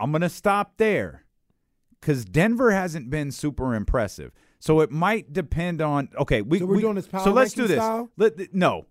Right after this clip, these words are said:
Speaker 1: I'm gonna, I'm gonna dump this. Let me start over. Let's, let's go on the season. Let's go with everything that we saw. So I'll ta-, I'll, I'll take that. Denver, yes,
Speaker 2: Denver's
Speaker 1: Denver.
Speaker 2: four.
Speaker 1: Mm-hmm.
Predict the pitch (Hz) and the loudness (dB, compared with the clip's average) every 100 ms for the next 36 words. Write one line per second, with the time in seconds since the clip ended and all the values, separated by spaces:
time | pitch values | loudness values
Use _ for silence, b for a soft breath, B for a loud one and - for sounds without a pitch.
0 | - 160 190 180 160 165 - - _ 131 | -4 0 2 0 0 -2 -4 -12 _ 0
1 | 175 214 180 147 131 - - _ - 185 | 4 4 2 2 0 -2 -14 _ 0 2
2 | 190 180 - 156 139 117 85 67 _ _ | 2 -2 2 2 4 2 -2 -12 _ _
3 | _ _ _ 156 220 233 - 233 247 - | _ _ _ 2 2 2 -2 0 0 2
4 | 262 240 185 - 165 101 82 - 185 190 | 2 2 -2 -4 -4 -6 -10 -4 -4 0
5 | 214 214 185 151 156 151 147 147 139 101 | 2 2 2 -2 -6 -4 -6 -6 -8 -8
6 | 107 95 76 - _ _ - 147 151 160 | -8 -10 -14 -18 _ _ -2 2 4 2
7 | 160 147 143 127 131 120 139 120 131 135 | -2 0 0 -2 -10 -14 -12 -4 -2 -2
8 | 95 78 90 117 69 62 104 95 - - | -4 -6 -4 -4 -4 -12 -8 -8 -8 -20
9 | 120 143 101 65 55 - 190 180 127 110 | -14 -6 -6 -6 -14 -8 -4 -4 -6 -14
10 | 110 85 90 | -14 -8 -6